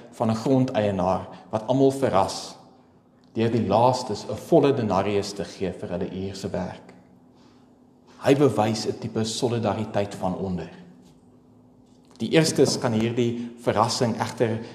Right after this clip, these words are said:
net in terme van 'n bo na onder solidariteit verstaan.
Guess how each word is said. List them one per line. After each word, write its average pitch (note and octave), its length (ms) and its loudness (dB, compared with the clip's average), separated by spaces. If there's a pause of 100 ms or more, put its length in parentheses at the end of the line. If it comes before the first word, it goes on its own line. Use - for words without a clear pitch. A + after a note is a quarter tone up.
(360)
net E3+ 220 4
in C3+ 160 -2
terme C3+ 340 2
van A#2 440 -4
'n G#2+ 280 -2 (880)
bo C#3 300 6
na B2 180 2
onder C#3 520 0
solidariteit G2+ 840 -4
verstaan. - 480 -6